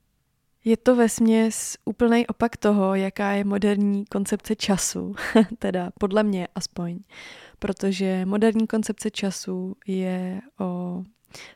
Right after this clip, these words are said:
tom, jak ho vlastně využít co nejvíc plně, jak v něm být co nejvíc produktivní. Čím víc produktivních aktivit a položek obsahuje váš den, tím větší šanci na úspěšný, lomínko spokojený život máte.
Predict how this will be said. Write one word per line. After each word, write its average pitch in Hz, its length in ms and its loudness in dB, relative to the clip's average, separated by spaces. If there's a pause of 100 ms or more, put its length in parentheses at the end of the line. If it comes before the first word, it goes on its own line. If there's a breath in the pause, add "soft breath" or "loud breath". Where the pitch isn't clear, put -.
tom, 240 240 4
jak 233 360 0
ho 226 440 2
vlastně 220 320 0
využít 208 600 -2 (220)
co - 220 -2
nejvíc 202 380 -2
plně, 190 440 0
jak 185 180 -12
v 190 40 -6
něm 196 280 -2
být 185 340 -6
co - 140 -2
nejvíc 196 320 -2
produktivní. 185 720 -6 (560 loud breath)
Čím 180 240 -8
víc 240 420 -2 (200)
produktivních 214 760 0
aktivit 208 460 -2
a 208 60 -2
položek 202 500 -2
obsahuje 202 460 -2
váš 196 240 -4
den, 202 360 0
tím 190 200 -6
větší 190 260 -6
šanci 190 400 -6
na 180 320 -6
úspěšný, 180 640 -8 (480 loud breath)
lomínko 185 400 -4
spokojený 185 560 -2
život 175 340 -8
máte. 175 340 -4